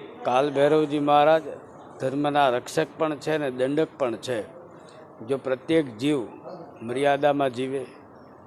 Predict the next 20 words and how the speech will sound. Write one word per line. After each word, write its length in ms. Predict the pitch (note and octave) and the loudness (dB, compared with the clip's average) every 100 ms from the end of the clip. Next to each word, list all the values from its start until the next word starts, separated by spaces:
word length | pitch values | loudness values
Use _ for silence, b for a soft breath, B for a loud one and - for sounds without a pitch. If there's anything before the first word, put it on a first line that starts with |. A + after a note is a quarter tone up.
| - | -12
સંયમથી 580 | - B2+ D3+ D3+ D#3 | -2 2 2 0 -2
જીવે, 400 | C3 C3+ C3+ C3+ A#2+ - - - | -4 -4 -4 -6 -8 -14 -16 -6
તો 120 | C3 | -4
ભગવાનની, 720 | A2 G#2 B2+ D3 D3+ D3 A#2+ | -4 -2 0 2 0 -2 -4
ભૈરવજીની 680 | G#2 A#2 C3+ D3 C#3 C#3+ C#3 | -4 -2 -2 -2 -2 -4 -2
અસીમ 320 | C3 B2 D3 | -4 -4 -8
કૃપા 440 | B2+ A#2+ A2+ C3+ | -6 -6 0 0
રહે. 240 | A#2 G#2 F#2+ F2+ - - B B B - | 2 -2 -6 -12 -20 -20 B B B -6
આજના 440 | A2+ B2+ C#3 C#3+ | -2 -2 0 -4
દિવસે 440 | C3+ C#3 C3 - C3+ | -4 -8 -8 0 2
આપણે 440 | B2 C3+ C#3+ A#2+ - - - - - - - | 2 2 2 0 -4 -16 -16 -16 -16 -18 -12
કાલ 280 | - B2+ C#3+ | 0 2 4
ભૈરવજી 500 | C3+ C3+ C#3+ C#3 C3+ | 4 2 2 -2 -4
મહારાજના 680 | C#3 C3 B2+ C3+ C3 C3+ B2 | -2 0 0 0 -2 -2 0
આઠ 300 | G#2+ C3 C3 | 0 -2 -4
સ્વરૂપની 580 | A#2+ C3+ C3+ C3 C3+ B2 | -6 -4 -4 -6 -4 -4
ઉપાસનાનો 720 | A#2+ C3+ C3+ - C#3 B2+ A#2+ | 0 0 0 -2 -6 -4 -4
વિશેષ 400 | A2+ - C#3 - | -6 -8 -8 -6
મહિમા 440 | A#2+ A#2+ C3+ D3 | -4 -2 2 2
હોવાથી 500 | A#2+ A2 G#2+ - - | 2 0 -2 -6 -20